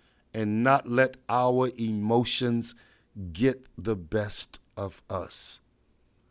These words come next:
That's a wonderful word for many of us even now. Men are logical thinkers. Women are emotional feelers.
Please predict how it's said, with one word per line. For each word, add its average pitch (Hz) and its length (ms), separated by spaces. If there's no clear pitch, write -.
That's 113 180
a 110 60
wonderful 117 480
word 113 300
for 107 120
many 110 260
of 101 140
us 98 200
even 101 280
now. 101 280
Men 180 640
are 117 140
logical 135 720
thinkers. 143 840
Women 123 760
are 120 140
emotional 123 880
feelers. 143 760